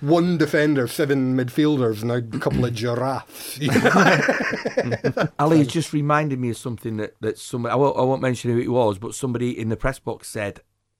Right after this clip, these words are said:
Speaker 2: uh, during the United game, made that exact point, that Pep,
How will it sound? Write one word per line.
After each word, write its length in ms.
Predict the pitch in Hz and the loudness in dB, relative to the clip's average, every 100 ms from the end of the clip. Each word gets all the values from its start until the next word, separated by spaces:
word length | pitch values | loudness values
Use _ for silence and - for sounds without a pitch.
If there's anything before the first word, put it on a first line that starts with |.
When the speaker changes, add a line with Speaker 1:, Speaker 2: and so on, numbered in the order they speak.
| - | -8
Speaker 2:
uh, 100 | 113 110 | -6 0
during 280 | 135 127 | 2 2
the 80 | 117 | 2
United 500 | 110 110 135 - 110 | -2 -2 -2 -4 -8
game, 340 | 101 95 87 80 _ _ _ _ _ _ - | -4 -4 -6 -12 _ _ _ _ _ _ -2
made 280 | 127 127 120 | 2 2 2
that 140 | 120 | -2
exact 360 | 117 104 120 - | -2 0 0 0
point, 500 | 139 120 98 92 - | 0 0 -2 -10 -6
that 280 | 117 - - | -6 -2 0
Pep, 360 | 151 - _ | 0 -2 _